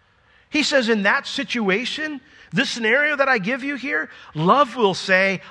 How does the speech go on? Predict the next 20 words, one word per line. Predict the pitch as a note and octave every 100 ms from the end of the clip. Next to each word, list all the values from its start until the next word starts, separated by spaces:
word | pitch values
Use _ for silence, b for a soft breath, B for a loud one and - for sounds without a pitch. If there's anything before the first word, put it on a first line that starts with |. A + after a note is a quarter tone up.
| - G#3
"I | B3+ D4
will | G#3+ E3+ A#3 B3+ G#3+
sacrifice | - E3 C#3+ D3 E3+ D3+
some | - F#3 F#3
of | D#3+
what | F3
I | D#3 C#3
have | D3 E3 B3+ - B -
so | F#3+
that | D#3 C#3
my | D#3+ F#3+
brother | D3+ D#3+ E3+ D#3
has | D3 C#3 D3 C#3+ - b -
what | A2+
he | - B2
needs." | A#2 A2 F#2+ - - - - _ _ _ _ _ _ _ _ _
That's | C#3 C#3+
what | A3+
love | G#3 A3+ G#3+
does. | - - B3+ -